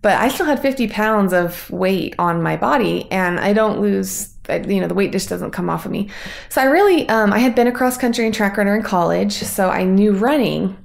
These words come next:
but I was having a really hard time. I didn't know very much about nutrition at all, or about weightlifting or high intensity interval training, nothing really other than running.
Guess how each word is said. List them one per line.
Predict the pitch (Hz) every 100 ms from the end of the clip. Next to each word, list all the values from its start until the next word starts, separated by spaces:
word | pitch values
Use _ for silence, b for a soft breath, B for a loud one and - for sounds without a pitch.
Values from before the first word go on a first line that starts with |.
| -
but | 202 208
I | 202
was | 208 208
having | 208 220 220
a |
really | 190 185
hard | 185 180
time. | 185 180
I |
didn't | 190 -
know | 202
very | 202 196
much | 190
about | - -
nutrition | 208 208 202 214
at | 208
all, | 180 165 170 -
or | 185 190
about | 170 160
weightlifting | 185 - 185 185 180 175 160
or | 160 160 B B B B
high | 202
intensity | 190 190 - - -
interval | 262 262 240
training, | 233 214 202
nothing | 214 226 233 202 -
really | 202 262 226 180 170
other | 185
than | 185 170 165 -
running. | 170 165 156 175